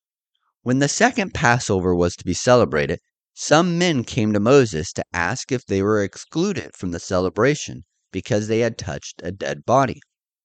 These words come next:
which would make them ceremoniously unclean. The Lord came back to tell Moses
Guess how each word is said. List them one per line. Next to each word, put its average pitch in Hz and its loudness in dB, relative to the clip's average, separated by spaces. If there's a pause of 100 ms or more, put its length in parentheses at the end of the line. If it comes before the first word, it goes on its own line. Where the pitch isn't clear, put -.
(280)
which 104 -2
would 104 0
make 117 0
them 160 2
ceremoniously 117 0 (200)
unclean. 123 -6 (1800)
The 139 4
Lord 208 8
came 175 0
back 123 6
to - -10
tell 117 4
Moses 92 2